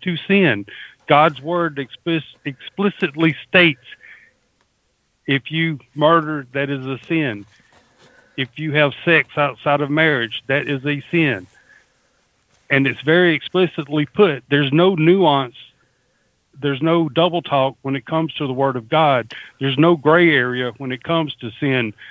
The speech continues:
There's no sin that you can say, "Well, that may sort of, kind of, that might be a sin depending on the way you look at it." Yes, there are some issues that a weaker or a young Christian may not completely understand, just like when Paul addresses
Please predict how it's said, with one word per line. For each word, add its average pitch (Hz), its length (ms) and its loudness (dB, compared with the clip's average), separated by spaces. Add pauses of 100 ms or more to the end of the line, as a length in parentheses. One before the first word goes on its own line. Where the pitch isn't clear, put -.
(300)
There's 135 220 0
no 165 220 4
sin 175 340 4
that 143 200 -4
you 147 60 -12
can 135 140 -10
say, 147 120 0
"Well, 190 240 2
that 196 180 2
may 175 380 -4
sort 175 200 -6
of, 165 60 -8
kind 165 240 -4
of, 156 80 -4
that 170 140 -2
might 156 260 -4
be 160 100 -2
a 147 100 -2
sin 165 240 -4
depending 156 360 -4
on 147 120 0
the 143 60 -4
way 151 120 0
you 147 120 -2
look 175 240 -2
at 127 160 2
it." 131 120 -2 (720)
Yes, 170 320 6
there 160 160 2
are 143 60 0
some 175 300 -2
issues 156 640 -2 (100)
that 131 260 0 (720)
a 131 120 -2
weaker 139 600 0 (400)
or 123 200 -2
a 120 40 -2
young 151 300 2
Christian 151 560 -2
may 147 160 4
not 147 260 0
completely 135 500 -4
understand, 135 680 2
just 127 180 -6
like 135 180 0
when 123 140 -4
Paul 139 300 0
addresses 131 520 -4